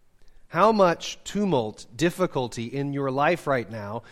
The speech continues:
is because of your own folly? Like, there's, there's not a lot of peace. Well, in some cases, in some cases, that's 'cause there's been a lot of folly. How much spiritual warfare is lost? How much peace do we willingly forsake because we flee to the wisdom of the world,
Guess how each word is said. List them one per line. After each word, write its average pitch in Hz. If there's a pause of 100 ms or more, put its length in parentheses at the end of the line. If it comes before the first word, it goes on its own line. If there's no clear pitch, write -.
(120)
is 135
because 143
of 143
your 135
own 127
folly? 123 (1040)
Like, 101
there's, 139 (220)
there's 131
not 170
a 165
lot 170
of 143
peace. 170
Well, 160 (100)
in 160
some 202
cases, 165
in 226
some 214
cases, 139
that's 170
'cause 147
there's 135
been 147
a 147
lot 147
of 135
folly. 170 (480)
How 185
much 214
spiritual 214
warfare 190
is 131
lost? 190
How 185
much 190 (380)
peace 214
do 196
we 185
willingly 190
forsake 165
because 151
we 160
flee 180
to 175
the 143
wisdom 123
of 117
the 117
world, 175